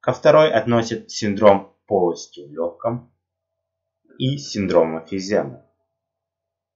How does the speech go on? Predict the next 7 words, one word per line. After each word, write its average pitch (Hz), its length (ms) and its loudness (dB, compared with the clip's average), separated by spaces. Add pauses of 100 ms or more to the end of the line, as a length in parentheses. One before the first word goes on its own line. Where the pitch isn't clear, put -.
(640)
Синдромы 143 500 4
поражения 98 600 6
плевры — 95 600 -2 (560)
это - 420 -6 (1200)
синдром 104 580 2
сухого 98 640 0
плеврита 110 800 -2